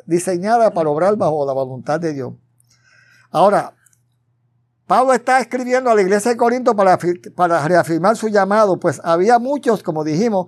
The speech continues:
que negaban que Pablo fuera un apóstol genuino porque éste no había conocido a Jesús de forma personal. Y muchos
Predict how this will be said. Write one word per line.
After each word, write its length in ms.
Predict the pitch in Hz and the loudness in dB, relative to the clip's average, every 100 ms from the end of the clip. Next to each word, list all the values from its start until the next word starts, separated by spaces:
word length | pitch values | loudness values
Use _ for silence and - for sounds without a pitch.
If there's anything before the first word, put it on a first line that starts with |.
| _ _ _ | _ _ _
que 140 | - 180 | -4 -2
negaban 580 | 180 170 196 247 254 220 | 2 4 4 4 2 0
que 180 | 202 | -4
Pablo 300 | - 185 214 | 0 2 2
fuera 220 | 202 214 220 | 0 0 0
un 80 | |
apóstol 460 | 214 190 214 214 202 | 0 0 -2 0 -2
genuino 440 | 196 196 240 233 | -2 -2 -2 -2
porque 300 | 175 165 160 | -2 -2 0
éste 180 | 170 208 | -2 -2
no 140 | 202 202 | 0 0
había 320 | 190 208 202 | 2 2 0
conocido 480 | 190 190 175 196 190 | -2 -4 -4 -2 0
a 60 | |
Jesús 280 | 202 226 247 | -2 -4 -8
de 140 | 180 | -8
forma 400 | - 170 180 190 | -6 -6 -4 -4
personal. 540 | 190 190 190 208 262 - _ _ _ _ - | -4 -6 -6 -4 -4 -6 _ _ _ _ -8
Y 120 | 190 | -4
muchos 400 | 202 214 233 | -2 -2 -4